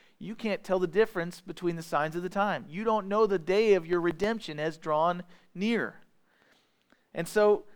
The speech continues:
he says to them, verse four, "A wicked and adulterous generation seeks after a sign, and no sign shall be given to it except the sign of the prophet Jonah."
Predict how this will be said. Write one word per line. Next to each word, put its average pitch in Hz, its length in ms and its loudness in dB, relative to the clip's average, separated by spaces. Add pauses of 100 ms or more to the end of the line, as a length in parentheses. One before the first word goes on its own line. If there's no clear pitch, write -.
(200)
he 202 140 -6
says 254 360 6
to 160 140 -2
them, 131 400 0
verse 165 300 0
four, 165 460 2 (480)
"A 156 120 0
wicked 262 580 -2 (100)
and 180 140 -2
adulterous 180 640 0
generation 185 680 0
seeks - 380 -8
after 175 280 0
a 135 80 -2
sign, 135 600 -2 (960)
and 165 200 -2
no 233 220 8
sign 240 400 2
shall 208 220 2
be 185 120 -2
given 214 380 0
to 143 220 -2
it 151 180 -2
except - 480 -2
the 233 80 -10
sign 143 460 -2 (260)
of 147 140 -4
the 160 80 -2
prophet 139 520 2
Jonah." 165 540 -2